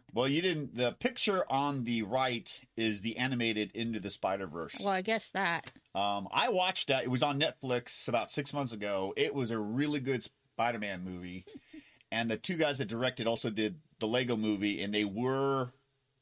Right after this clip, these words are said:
Speaker 1: they started filming the Solo movie, but then, you know,
Speaker 2: Yeah.
Speaker 1: Kathleen Kennedy booted them off due to creative differences.
Speaker 2: Oh, yeah, there was that big, wasn't
Speaker 1: Yeah.
Speaker 2: that, wasn't she the one that was in the middle of that big rift?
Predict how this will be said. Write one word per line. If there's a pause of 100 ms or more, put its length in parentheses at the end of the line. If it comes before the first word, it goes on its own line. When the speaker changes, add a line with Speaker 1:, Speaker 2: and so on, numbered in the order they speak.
(140)
Speaker 1:
they
started (180)
filming
the
Solo
movie,
but
then, (100)
you
know,
Speaker 2:
Yeah. (340)
Speaker 1:
Kathleen
Kennedy
booted
them
off
due
to
creative
differences. (560)
Speaker 2:
Oh,
yeah,
there
was
that (100)
big, (100)
wasn't
Speaker 1:
Yeah.
Speaker 2:
that, (280)
wasn't
she
the
one
that
was
in
the
middle
of
that
big
rift?